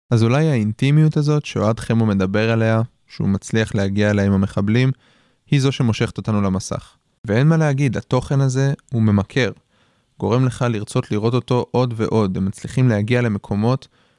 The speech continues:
שאנחנו, האנשים הפרטיים, לא מצליחים להגיע אליהם. ולכן, זה לא מפתיע שכולנו אוהבים לראות את זה. אז אולי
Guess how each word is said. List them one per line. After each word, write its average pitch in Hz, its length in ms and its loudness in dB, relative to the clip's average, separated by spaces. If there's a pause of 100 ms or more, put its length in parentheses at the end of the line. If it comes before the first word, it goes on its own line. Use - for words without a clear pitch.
שאנחנו, 120 540 0
האנשים 113 400 0
הפרטיים, 117 520 0
לא 127 100 2
מצליחים 131 360 0
להגיע 113 400 2
אליהם. - 220 -4 (760)
ולכן, 104 380 0 (680)
זה 127 120 0
לא 151 80 2
מפתיע 143 420 0 (280)
שכולנו 117 500 0
אוהבים 101 280 0
לראות 90 300 -4
את - 60 -8
זה. - 80 -10 (720)
אז 107 120 0
אולי 170 360 0